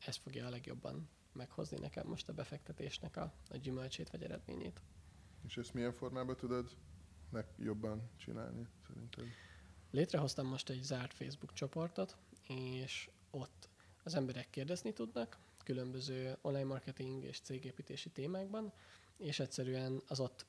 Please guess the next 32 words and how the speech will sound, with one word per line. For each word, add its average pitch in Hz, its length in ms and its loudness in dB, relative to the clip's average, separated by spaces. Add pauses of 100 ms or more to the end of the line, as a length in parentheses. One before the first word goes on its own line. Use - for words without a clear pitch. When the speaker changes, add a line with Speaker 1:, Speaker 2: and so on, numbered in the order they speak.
(120)
Speaker 1:
felgyülemlő 131 800 4 (100)
kérdésekre 131 880 4
megpróbálok 127 600 0
minél 127 220 2
részletesebben, 135 840 -2
minél 127 360 -6
nagyobb 127 260 -4
segítséget 147 600 -4
nyújtva 165 280 -2
válaszolni. 190 640 -4 (720)
Az 147 120 2
összes 165 300 4
posztra - 540 0
személyesen 135 640 4
én 131 120 4
is - 240 0
odaírok, 127 520 4
oda 127 140 2
kommentelek 127 640 0
valamit, 127 460 0 (360)
megköszönöm 127 520 2
az 131 120 0
aktív 131 340 -2
tagoknak 131 520 0
azt, 131 200 -2
hogy 165 120 -4
aktívak 135 580 2
és - 140 -4
hozzátesznek 131 640 0
Speaker 2:
Mhm. 139 100 -4
Speaker 1:
a - 40 -12
közösséghez. 135 840 -2